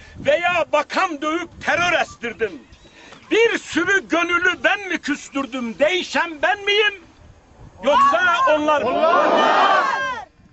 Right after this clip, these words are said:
Dikkat et, burada her işin başı. Ne koydular ne taşı. Ben mi dedim size yol arkadaşı? Değişen ben miyim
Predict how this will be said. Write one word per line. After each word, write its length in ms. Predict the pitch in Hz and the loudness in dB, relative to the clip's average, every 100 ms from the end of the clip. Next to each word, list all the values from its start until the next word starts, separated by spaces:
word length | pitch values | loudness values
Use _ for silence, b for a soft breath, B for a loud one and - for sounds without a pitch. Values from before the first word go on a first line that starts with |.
| - - - - - - | -20 -20 -20 -20 -20 -14
Dikkat 440 | 294 - 403 381 | -14 -4 -2 -2
et, 120 | 330 254 247 | -4 -8 -10
burada 300 | 339 349 370 | -4 -2 0
her 260 | 277 285 | 0 -2
işin 420 | 349 277 - 302 277 | -4 -8 -10 -8 -2
başı. 600 | 254 - 294 269 180 - B B B - | -2 -2 -8 -8 -8 -12 B B B -6
Ne 120 | 294 784 988 988 1017 988 1017 | -2 6 10 12 12 12 12
koydular 720 | 302 311 302 294 302 381 381 381 330 | 10 0 -6 -2 2 4 4 0 -4
ne 140 | 330 988 988 988 | 6 10 12 12
taşı. 640 | 330 294 - 311 311 220 - - B B B - - | 10 6 -2 -2 -2 -4 -10 -18 B B B -20 0
Ben 180 | 359 494 480 | 0 0 -2
mi 180 | 403 381 | -4 0
dedim 360 | 349 339 381 330 | -2 0 -4 -4
size 420 | - 294 285 311 | -6 -4 0 -2
yol 280 | 226 320 370 | 0 2 4
arkadaşı? 840 | 320 - 277 262 - 214 170 104 _ _ - _ _ - _ | 2 -2 -4 -2 -4 -8 -10 -12 _ _ -20 _ _ -20 _
Değişen 540 | 226 294 269 294 320 269 | -4 -4 -2 -2 -4 -2
ben 200 | 359 403 | -2 0
miyim 420 | 415 440 427 392 | 0 0 0 -6